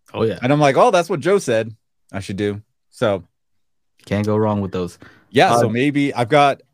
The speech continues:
Speaker 2: i-, if, if you guys, uh, oh, yeah. Spatial tool
Speaker 1: We, I
Speaker 2: sale.
Speaker 1: think we messed up. I think we should have done a sale.
Speaker 2: I mean, there's a sale on the website. If you just wait long enough, it'll pop up and be like, <laughs> "Hey, here's a discount code." <laughs> So,
Speaker 1: Okay, there you go.
Speaker 2: I
Speaker 1: That's
Speaker 2: mean,
Speaker 1: how you do
Speaker 2: there's
Speaker 1: it.
Speaker 2: that.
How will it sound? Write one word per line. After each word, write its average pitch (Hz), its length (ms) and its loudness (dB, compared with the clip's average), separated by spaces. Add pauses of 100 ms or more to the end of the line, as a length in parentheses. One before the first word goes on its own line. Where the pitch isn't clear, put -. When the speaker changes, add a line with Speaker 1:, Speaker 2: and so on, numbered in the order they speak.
(280)
Speaker 2:
i-, 123 60 -2
if, 120 480 -2
if 117 200 -6
you 120 80 -2
guys, 127 380 0
uh, 101 280 -4 (360)
oh, 87 80 -8
yeah. 90 180 -4 (640)
Spatial 104 400 -4
tool 113 200 -8
Speaker 1:
We, 165 120 6
I 220 60 -4
Speaker 2:
sale. 160 80 -2
Speaker 1:
think 285 120 0
we 254 80 4
messed 170 260 0
up. 147 140 2
I 160 80 4
think 277 160 -2
we 156 80 2
should 151 180 0
have 151 120 2
done 98 140 0
a 87 40 -2
sale. - 380 -14 (360)
Speaker 2:
I 165 120 0
mean, 226 160 0
there's 285 180 -2
a 247 80 -4
sale 196 380 0
on 139 100 0
the 113 80 -6
website. 113 440 -2
If 92 140 -10
you 113 100 -6
just 131 200 -6
wait 104 320 -2
long 95 240 -6
enough, 92 340 -8
it'll 95 240 -8
pop 107 240 0
up 107 180 -4
and 131 100 -2
be 127 120 0
like, 117 220 -2
<laughs> - 140 -4
"Hey, 151 320 0 (280)
here's 170 300 2
a 175 80 2
discount 151 640 -2
code." 127 400 -4 (200)
<laughs> - 180 -4
So, - 300 0 (180)
Speaker 1:
Okay, 107 220 -4
there 117 200 2
you 127 80 0
go. 110 80 2
Speaker 2:
I 156 60 4
Speaker 1:
That's 151 120 2
Speaker 2:
mean, 160 120 0
Speaker 1:
how 123 60 0
you 117 40 0
do 107 60 -4
Speaker 2:
there's 214 220 4
Speaker 1:
it. 131 60 -6
Speaker 2:
that. 139 440 2